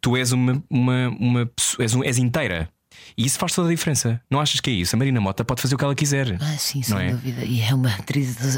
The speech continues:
Speaker 2: atrizaça e das
Speaker 1: Que
Speaker 2: pessoas
Speaker 1: finalmente
Speaker 2: mais,
Speaker 1: lhe estão a des-, a
Speaker 2: mais
Speaker 1: dar isso, não é?
Speaker 2: profissionais com quem eu trabalhei na vida.
Speaker 1: Sim, imagina, a Marina Mota só fez o São Luís agora.
Speaker 2: Sim.
Speaker 1: Não é? Porque é um país muito preconceituoso.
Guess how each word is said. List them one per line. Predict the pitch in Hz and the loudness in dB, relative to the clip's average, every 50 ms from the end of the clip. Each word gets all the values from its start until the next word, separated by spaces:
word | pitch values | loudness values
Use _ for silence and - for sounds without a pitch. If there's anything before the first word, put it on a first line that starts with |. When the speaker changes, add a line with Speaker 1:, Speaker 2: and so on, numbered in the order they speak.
| - 113 123 127 | -2 -4 -4 -6
Speaker 2:
atrizaça | - - 147 156 143 151 156 151 160 - - 175 175 | -4 -2 0 2 2 2 2 2 0 0 0 0 0
e | - - - 175 185 196 202 226 - | 0 0 0 2 4 4 2 2 0
das | |
Speaker 1:
Que | 208 | 0
Speaker 2:
pessoas | 180 170 - | 0 0 0
Speaker 1:
finalmente | - 147 143 143 139 131 127 131 | 2 2 2 2 2 2 2 2
Speaker 2:
mais, | - - 185 | 2 2 2
Speaker 1:
lhe | 170 | 2
estão | 156 - 170 165 165 160 | 0 0 0 0 2 2
a | 160 | 2
des-, | 156 135 120 117 117 | 2 2 2 4 4
a | 185 | 4
Speaker 2:
mais | 196 196 208 208 165 | 4 4 4 2 2
Speaker 1:
dar | 160 | 2
isso, | 151 156 175 - - - | 2 2 2 0 0 0
não | 110 | 0
é? | 98 | 0
Speaker 2:
profissionais | 95 92 113 190 185 180 180 170 | 0 0 2 2 2 2 2 0
com | - 180 165 | 0 0 0
quem | - 175 | 0 0
eu | 170 | 0
trabalhei | - 175 165 165 165 160 | 0 0 2 2 4 4
na | 160 160 160 | 4 2 2
vida. | 147 139 131 135 139 - _ - | 2 0 -2 -2 -4 -6 _ -4
Speaker 1:
Sim, | - - - 214 - - | -2 0 0 0 2 2
imagina, | 156 160 143 120 98 90 | 2 2 4 2 2 2
a | 85 | 2
Marina | 92 95 104 104 110 | 0 0 0 0 0
Mota | 123 123 135 | 0 0 0
só | 123 - - 127 | 0 0 0 -2
fez | 123 - 123 123 | -2 0 0 0
o | 117 | 0
São | - - 127 | 0 0 0
Luís | 123 135 131 135 | 0 0 2 2
agora. | 120 110 117 120 110 90 - 90 - - - | 2 2 2 0 0 -2 -4 -6 -8 -10 -18
Speaker 2:
Sim. | - - - - 156 147 - _ - | -18 -12 -4 -2 -2 -2 -2 _ -2
Speaker 1:
Não | - 110 98 | 0 0 0
é? | 90 92 117 151 - _ _ _ - | 2 0 -2 -2 -4 _ _ _ -8
Porque | - - - | -6 -2 -2
é | 90 | 0
um | 87 | 0
país | - 101 101 110 107 | 0 0 0 2 2
muito | 113 123 120 | 2 0 0
preconceituoso. | 120 - - - 131 123 - 135 131 - 135 123 120 123 123 | -2 -4 -4 -2 -2 -2 -2 -4 -2 -2 -2 -2 0 -2 -4